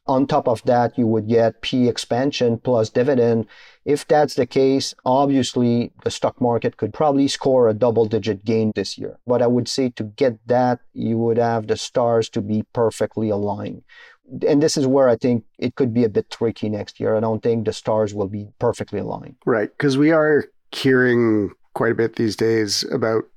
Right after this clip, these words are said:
Speaker 2: the possibility of a soft landing, of maybe avoiding a recession and all of that. But I guess there's a difference between a soft landing and a perfect soft landing, as you're talking about, where all of the factors are positive.
Speaker 1: Yeah, correct. In a soft landing,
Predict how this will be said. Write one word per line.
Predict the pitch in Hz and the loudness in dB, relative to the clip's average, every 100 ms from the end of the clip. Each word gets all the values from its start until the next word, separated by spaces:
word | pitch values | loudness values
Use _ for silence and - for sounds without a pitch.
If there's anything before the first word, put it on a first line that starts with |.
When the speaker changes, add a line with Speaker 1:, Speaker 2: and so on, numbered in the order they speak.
| _ | _
Speaker 2:
the | 120 | -8
possibility | - 117 - 120 117 120 | -2 -2 -2 -2 0 -2
of | 110 | -4
a | 98 | -6
soft | - 110 104 117 | -6 -4 -4 -2
landing, | 139 143 139 135 127 | 2 2 2 2 0
of | 117 - - - | -2 -6 -10 -4
maybe | 117 117 110 | -2 0 0
avoiding | 104 107 107 104 | 0 0 0 0
a | |
recession | 98 - 101 - 113 113 | -2 -4 -4 -4 -4 -4
and | 107 | -2
all | 101 | -4
of | 98 | -4
that. | 104 104 104 - - - - - | -2 -2 -4 -10 -14 -14 -8 -2
But | 117 110 - 131 | -2 -2 -6 -4
I | |
guess | 123 104 | -2 -2
there's | 127 107 | -2 -2
a | |
difference | 113 - 104 | -4 -2 -4
between | - 104 | -4 -4
a | |
soft | - 107 107 | -2 -4 -4
landing | 113 107 104 104 101 - | -4 -4 -2 -4 -4 -6
and | 123 104 98 92 90 - | -4 -2 -2 -4 -8 -6
a | 123 101 92 - | -4 -2 -4 -2
perfect | 175 - 110 | 0 0 -2
soft | 127 101 - | -2 -2 -4
landing, | 98 98 101 | -4 -4 -4
as | 98 98 | -4 -4
you're | 107 | -6
talking | - 98 - | -4 -6 -4
about, | 131 120 - | -4 -2 -2
where | - | -2
all | 107 110 104 | -2 -2 -2
of | |
the | 107 | -4
factors | 113 98 - 101 | -4 -4 -4 -6
are | 98 | -6
positive. | 104 101 107 101 - _ - | -4 -6 -6 -10 -12 _ 0
Speaker 1:
Yeah, | 156 131 | 2 2
correct. | - 156 135 - | 2 2 2 0
In | 143 143 | 2 2
a | |
soft | 127 - 143 151 - | 0 0 0 0 0
landing, | 127 120 117 127 131 127 123 | -2 0 0 0 0 0 -2